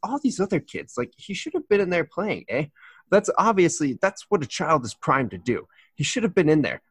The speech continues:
messing about with what I think there was a two-year-old and a three-year-old and another four-year-old. He should have been in there, you know, causing trouble and having fun and playing, but he wasn't. And he was standing on the porch like this, sulking, and he wasn't happy. He wasn't happy.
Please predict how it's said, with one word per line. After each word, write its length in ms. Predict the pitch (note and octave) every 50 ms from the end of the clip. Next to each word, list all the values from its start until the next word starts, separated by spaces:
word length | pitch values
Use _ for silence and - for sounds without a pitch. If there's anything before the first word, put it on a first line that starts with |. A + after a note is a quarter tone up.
| _ -
messing 540 | B2+ D3 F3 G3 G3+ G3+ - - G3 D#3 C3+
about 360 | A#2+ A2 D3+ C#3+ A#2+ G#2 -
with 180 | A#2+ A2+ - - -
what 120 | C#3+ D3+ C#3
I 60 | D3
think 240 | - - F#3 - -
there 120 | F#3 D#3+
was 180 | C#3+ C#3 A#2 B2+
a 80 | A2 - -
two-year-old 560 | - - G3+ F#3 F3+ F3+ E3 D#3+ D#3 E3 C#3
and 100 | B2 -
a 40 | -
three-year-old 640 | - - - D3 E3 D#3+ D3+ C#3 D3+ D3 D3 D3+ B2+
and 80 | A2+ F#2
another 300 | F#2 G#2 C#3 D#3+ C#3+ B2
four-year-old. 640 | - - - D3 C#3+ C#3 B2+ B2+ C3 C3+ C3+ C3+ C3 - - - - - -
He 80 | -
should 160 | - - A#3 A3
have 120 | E3 -
been 160 | - F#3+ F#3+
in 140 | G3 F#3+ F3
there, 140 | C3+ G2 G2+
you 120 | A2+ A#2
know, 220 | G#2+ G2+ G#2+ B2 - -
causing 340 | - - F#3 D#3+ E3+ C3 G#2+
trouble 380 | - - F3+ D3+ A2 A2+ G#2 G2+
and 80 | A#2
having 300 | C3 D#3+ D3+ C#3+ B2 G#2+
fun 240 | - - D3+ C#3 -
and 120 | F#2+ F2+ -
playing, 420 | - - D#3+ D3+ C#3+ A2 F2 - _ _ _ _ _ _ -
but 80 | G3
he 60 | D#3+
wasn't. 340 | G#2 - E2 F2+ - G2 F#2+ _ _ - - - _ _ _ -
And 80 | D3+ D#3+
he 80 | E3
was 160 | D#3+ D3 -
standing 380 | - - - A3 G#3+ F#3+ E3+ C3+
on 100 | A2+ A2
the 80 | A#2 A2
porch 320 | - - A#2+ G2+ - -
like 140 | A2 G2+ -
this, 240 | - G#2+ A2 - - -
sulking, 560 | - - - - B2 G#2 - F#2+ G2 A2+ - -
and 80 | B2+
he 80 | C#3 C3 A2 -
wasn't 300 | C3 D3 C3 E3 C3+ C3
happy. 380 | E3+ F3+ F3 - - F2+ - _ _ _
He 220 | - A#3+ F#3+ - -
wasn't 320 | A2 G#2+ G#2+ - B2+ -
happy. 400 | C3+ D#3 E3+ D3+ D3+ B2 F#2+ -